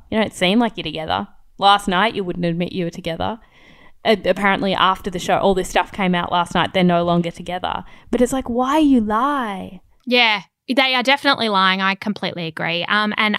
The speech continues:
Speaker 2: apparently in February they broke up. I read that on the Daily Mile. So that's just good for us to know. Tie a little bow around that storyline.
Speaker 1: It's weird that they wanted to leave. So during Connie and Jonathan's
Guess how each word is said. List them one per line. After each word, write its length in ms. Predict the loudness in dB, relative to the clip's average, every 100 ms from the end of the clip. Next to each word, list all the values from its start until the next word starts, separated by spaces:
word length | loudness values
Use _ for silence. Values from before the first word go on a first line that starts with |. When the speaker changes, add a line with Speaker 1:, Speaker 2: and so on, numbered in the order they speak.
| -4
Speaker 2:
apparently 500 | -4 0 0 0 -2
in 80 | -2
February 500 | -2 -2 -2 0 2
they 220 | 2 0
broke 240 | -2 -4
up. 180 | -6 -6 -6
I 60 | -4
read 200 | -4 -2
that 220 | -2 -2
on 260 | -6 -6 -4
the 80 | -4
Daily 300 | -4 -2 0
Mile. 560 | 2 4 4 4 0 _ -20 -20 -12
So 580 | 2 4 6 6 2 2
that's 200 | -2 -2
just 240 | 0 0 4
good 160 | 2
for 100 | 4
us 160 | 0 0
to 120 | -2
know. 380 | 2 4 4 2
Tie 220 | 0 2 2
a 40 |
little 260 | 2 0 -2 2
bow 240 | 4 4
around 320 | 4 2 2 0
that 160 | -2
storyline. 800 | -4 -4 -2 0 -2 -2 -4 -8 -2
Speaker 1:
It's 200 | -2 0
weird 220 | 2 2 2
that 120 | 0
they 120 | 2
wanted 320 | 4 4 4
to 140 | -2 -6
leave. 680 | -4 -8 -4 -6 -6 -20 -20 _ -20 -4
So 260 | 4 4
during 360 | 8 8 10 8
Connie 360 | 8 6 8
and 120 | 6 6
Jonathan's 840 | 6 6 6 4 2 0 -4